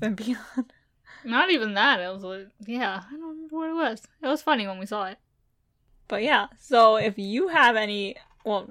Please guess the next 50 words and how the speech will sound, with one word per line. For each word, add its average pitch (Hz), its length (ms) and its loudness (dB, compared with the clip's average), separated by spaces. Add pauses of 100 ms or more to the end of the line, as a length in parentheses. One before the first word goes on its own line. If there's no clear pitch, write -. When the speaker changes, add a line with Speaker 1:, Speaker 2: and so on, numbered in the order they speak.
(140)
Speaker 1:
not 202 280 -4
if 196 120 -8
you 196 200 -4
have 196 220 -4
any, 190 120 -4
I 214 80 4
wanna 359 260 4
know 240 220 6
if 202 220 2
these 208 420 -2
are 202 180 0
actually 202 600 -2
the 196 100 -6
terms 196 360 -6
that 277 120 -2
are 285 80 2
used 285 300 -4
in 302 80 -10
those 311 140 -4
countries, 349 360 -6
or 269 100 4
do 220 120 -2
you 247 100 0
have 294 240 2
a 277 80 -12
product 220 480 -4
in 202 140 -8
your 190 160 -10
country 220 560 -8 (400)
or 214 80 -2
brand 208 240 -4
in 190 80 -8
your 190 100 -6
country 214 380 -6
that's - 340 -10 (240)
called 269 160 0
Speaker 2:
If 247 60 0
you 285 100 4
Speaker 1:
something 202 160 -2
else 202 220 0
in 220 100 0
a 202 40 4
different 226 300 -10
country? 277 300 -6
Like, 233 180 -4
I'm 226 120 -6
curious 226 360 -2
to 214 60 -10
Speaker 2:
Yeah. 196 140 -6
Speaker 1:
know. 190 340 -8